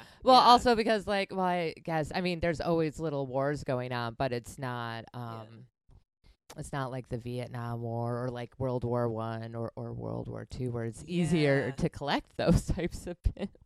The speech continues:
Speaker 2: Yeah, yeah, exactly.
Speaker 1: <laughs> Um, so when you were overseas, um, and just in general, um, enlisted,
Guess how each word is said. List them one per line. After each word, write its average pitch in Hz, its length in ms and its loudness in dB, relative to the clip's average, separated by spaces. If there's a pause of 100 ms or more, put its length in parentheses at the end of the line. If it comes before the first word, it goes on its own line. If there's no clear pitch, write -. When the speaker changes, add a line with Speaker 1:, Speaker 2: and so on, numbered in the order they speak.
(160)
Speaker 2:
Yeah, 185 480 -6 (120)
yeah, 147 260 -12 (100)
exactly. 151 580 -14
Speaker 1:
<laughs> 208 920 -8
Um, 233 360 4
so 254 160 0
when 254 160 4
you 285 140 0
were 311 120 4
overseas, 240 880 0
um, 208 500 4
and 220 140 2
just - 340 2 (320)
in 190 160 -4
general, 185 680 4
um, 160 320 -2
enlisted, 170 520 0